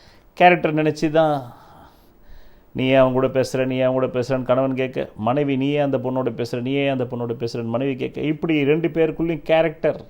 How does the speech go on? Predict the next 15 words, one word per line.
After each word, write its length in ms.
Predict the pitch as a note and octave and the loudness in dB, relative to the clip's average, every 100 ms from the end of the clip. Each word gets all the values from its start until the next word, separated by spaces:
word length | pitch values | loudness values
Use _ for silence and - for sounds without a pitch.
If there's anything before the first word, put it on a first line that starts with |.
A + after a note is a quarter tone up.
| _ _ | _ _
சந்தேகம். 640 | - B2+ B2 A#2 A2+ - - - - | -12 -6 0 0 0 -4 -16 -20 -10
ஆ, 400 | A2 B2 B2+ C3 - - - - - B2 | -6 -6 -6 -8 -10 -14 -18 -20 -2 6
வருதே, 640 | D3 D#3 D#3 D#3 C#3+ - - _ - _ _ - - _ _ _ - _ - - - | 8 8 6 4 0 -4 -20 _ -20 _ _ -20 -20 _ _ _ -20 _ -20 -6 6
வருதே. 640 | C#3 C#3+ D#3+ D#3+ D3+ - - - - - - - | 6 8 6 4 2 -4 -10 -18 -20 -20 -20 -14
ம். 440 | A#2 A#2+ A2+ F#2+ F2 F2 - - - - - - _ - _ _ - - _ _ _ _ | -8 -6 -6 -8 -12 -14 -20 -20 -20 -20 -20 -20 _ -20 _ _ -20 -20 _ _ _ _
ஆனாலும் 680 | - G#2+ A#2+ B2+ B2 B2+ A#2+ | -4 0 2 2 0 -2 -4
இன்னும் 300 | G#2 B2 B2 | -4 -4 -4
கை 200 | G2+ G#2+ | 0 0
கட்டினது 360 | A2+ G2 G2+ G#2 | 0 -2 0 0
வாய் 220 | F#2 G2 | 0 0
கட்டாத 400 | F#2+ F2+ F2 E2+ | 0 0 0 -2
மாதிரி 220 | F2+ G#2+ | -2 -2
இருக்கு 220 | F#2+ E2+ | -4 -6
இந்த 120 | E2+ D#2+ | -8 -8
மாசம். 360 | D#2+ E2 - | -10 -12 -14